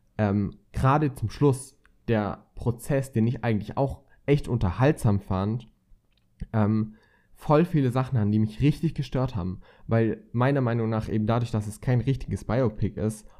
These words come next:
Oppenheimer als Charakter auch nicht nachvollziehbar ist. Die ganzen ersten zwei Drittel des Films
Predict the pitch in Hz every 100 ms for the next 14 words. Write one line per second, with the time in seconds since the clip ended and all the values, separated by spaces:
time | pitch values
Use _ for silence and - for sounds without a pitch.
0 | - 131 135 123 113 107 92 - 107 123
1 | - 95 107 123 - _ - 110 - 110
2 | 135 - - 110 135 - 95 - 101 82
3 | 80 110 - _ _ _ _ - 123 139
4 | 170 - 147 - - 123 151 - - 135
5 | - - - 113 135 - 147 127 117 104
6 | - 110 104 131 -